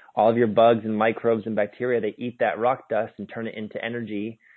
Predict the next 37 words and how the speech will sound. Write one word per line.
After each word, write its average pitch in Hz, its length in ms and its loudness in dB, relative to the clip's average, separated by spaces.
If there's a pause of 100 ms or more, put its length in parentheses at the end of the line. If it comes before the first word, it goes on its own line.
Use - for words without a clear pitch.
(160)
and 107 160 -4
into 107 640 -2
healthy 113 460 -4
soil 110 320 2
for 107 80 -4
your 95 140 -4
plants, 123 420 -6
and 110 100 -8
your 95 120 -8 (160)
plants 147 320 -6
absorb 104 360 -4
all 98 220 0
those 95 100 -12
minerals. 98 460 -4 (720)
So 120 120 2
if 107 100 -6
you 131 160 4
eat 131 240 -2
a, - 260 -4
a 110 60 0 (100)
sweet 147 200 -2
pepper 107 400 -2
or 107 220 2
a 104 40 -2
tomato 110 480 -4
out 101 100 0
of 92 80 -6
my 113 240 -2
garden, 98 500 -2
it's - 140 -6 (160)
infinitely 165 540 -4
more 131 240 -2
nutritious 135 640 -4
and 113 200 -8
full 123 140 0
of 107 100 -2
minerals 110 500 -6